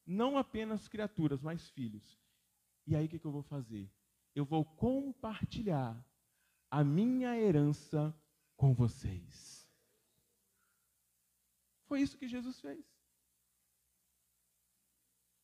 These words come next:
Vocês não têm direito à herança por seus próprios méritos. Só Jesus tem. Mas através de Jesus,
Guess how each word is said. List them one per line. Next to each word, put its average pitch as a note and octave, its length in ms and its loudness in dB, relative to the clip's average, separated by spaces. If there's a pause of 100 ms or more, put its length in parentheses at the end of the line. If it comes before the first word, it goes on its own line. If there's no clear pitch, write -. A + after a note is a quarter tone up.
(300)
Vocês C4 420 4
não C#4+ 140 2
têm D4 180 0
direito A#3+ 440 4
à G3+ 60 -2
herança F#3 680 0 (680)
por F3+ 80 0
seus G#3+ 240 2
próprios C#4 420 6
méritos. C#3 760 -4 (1120)
Só B3 380 0
Jesus B3+ 480 0
tem. C3 380 0 (1200)
Mas C#3+ 200 -2
através E3 540 2
de B3+ 100 -4
Jesus, G3 720 0